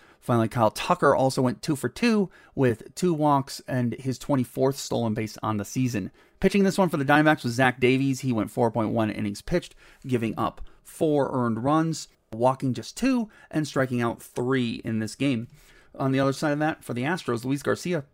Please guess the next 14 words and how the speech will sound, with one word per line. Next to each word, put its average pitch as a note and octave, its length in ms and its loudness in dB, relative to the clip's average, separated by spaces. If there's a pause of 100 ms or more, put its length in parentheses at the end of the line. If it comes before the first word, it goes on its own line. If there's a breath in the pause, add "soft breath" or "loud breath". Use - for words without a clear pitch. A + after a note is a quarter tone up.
(540)
went D#3 180 0
six - 260 -6
innings C3+ 280 -2
pitched, - 500 -6
giving A#2+ 160 -2
up G#2 60 -2
just G#2+ 160 -10
one C#3 440 0
earned B2 340 0
run, E3+ 340 4 (240 loud breath)
but A2 120 -2
four A#2+ 280 0
runs G#2 260 0
overall, A#2 560 4